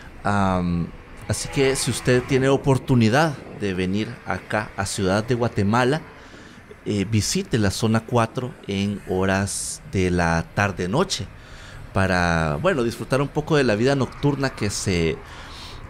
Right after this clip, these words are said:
eh, vive acá en Cuatro Grados Norte y también observar las, eh,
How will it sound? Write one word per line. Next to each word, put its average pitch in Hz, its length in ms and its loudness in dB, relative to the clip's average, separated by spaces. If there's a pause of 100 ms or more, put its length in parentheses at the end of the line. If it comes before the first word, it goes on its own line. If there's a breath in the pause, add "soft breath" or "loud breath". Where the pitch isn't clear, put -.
eh, 90 360 0
vive 131 320 4 (120)
acá 113 460 -2 (140)
en 87 440 0 (100)
Cuatro 113 280 0
Grados 123 340 2
Norte 139 420 -2
y 139 80 -6
también 113 500 0 (440 loud breath)
observar 117 680 0 (760 loud breath)
las, 107 1120 0
eh, 87 360 -2